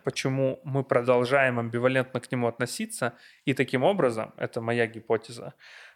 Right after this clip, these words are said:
э, такая, ну, к-, кино-, <laughs> киноведческая, э, пом-, э, мы таким образом, ну, как бы, помо-, он, этот герой, персонаж помогает нам интегрироваться,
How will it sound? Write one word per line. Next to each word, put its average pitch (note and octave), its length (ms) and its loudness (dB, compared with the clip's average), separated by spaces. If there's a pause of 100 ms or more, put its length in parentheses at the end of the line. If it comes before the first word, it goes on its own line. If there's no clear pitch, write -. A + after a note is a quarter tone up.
(100)
э, G#2+ 380 -2
такая, A#2 300 0
ну, A#2 100 -6
к-, - 300 -18
кино-, A#2 360 2 (100)
<laughs> - 680 -4
киноведческая, A#2+ 640 -2 (400)
э, A#2 800 4 (460)
пом-, C#3 220 0 (200)
э, C3 280 -2 (120)
мы D3+ 180 -2
таким D#3+ 280 0
образом, C#3+ 400 2 (360)
ну, C#3+ 140 -2 (520)
как B2 220 2
бы, A#2+ 220 2 (180)
помо-, C#3 220 2 (160)
он, D#3 220 2
этот D3 260 0
герой, D3+ 300 4
персонаж - 380 0
помогает C3 580 2
нам E3 280 2
интегрироваться, B2 1000 -4